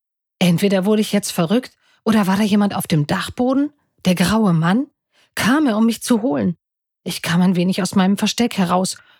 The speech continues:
holte tief Luft und ging mit raschen Schritten ins Wohnzimmer. Ich ging weiter und weiter. Als ich die Umrisse erkannte, die grauen, langen Haare, schrie ich aus vollem Halse. Es war der graue Mann aus dem Wald. Er hob die Hände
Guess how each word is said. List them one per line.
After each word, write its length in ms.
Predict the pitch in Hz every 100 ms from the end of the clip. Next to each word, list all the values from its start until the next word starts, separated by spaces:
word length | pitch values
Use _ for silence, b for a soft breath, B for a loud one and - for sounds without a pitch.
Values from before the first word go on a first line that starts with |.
| -
holte 260 | 262 262 233
tief 440 | - 285 285 -
Luft 320 | 247 240 - b b b b
und 160 | 185 165
ging 160 | 190
mit 200 | 185 170
raschen 280 | 208 - 208
Schritten 320 | - 190 202
ins 240 | 180 196 175
Wohnzimmer. 540 | 165 - 160 151 156 _ _ _ _ _ -
Ich 140 | 180
ging 180 | 170 165
weiter 380 | 156 165 196 196
und 160 | 208
weiter. 400 | 180 156 - 156 - _ _ _ _ -
Als 240 | 214 233
ich 100 | 226
die 140 | - 208
Umrisse 480 | 233 220 156 - -
erkannte, 540 | - - 160 160 170 _ _ _ _
die 140 | 214 196
grauen, 560 | 202 202 247 247 175
langen 480 | 175 220 254 202 175
Haare, 400 | 220 254 214 160
schrie 380 | - - 285 302
ich 260 | 269 233 214
aus 200 | 226 -
vollem 540 | - - 254 269 240
Halse. 460 | 247 214 180 156 151 _ _ _ _ _ _ _
Es 220 | 190 -
war 140 | 170 180
der 120 | 196
graue 320 | - 170 165
Mann 220 | 160 175
aus 140 | 196 -
dem 220 | 202 196
Wald. 340 | 175 147 - _ _ _ _ _ -
Er 180 | 180
hob 240 | 185 262 -
die 100 | 240
Hände 360 | 233 196 160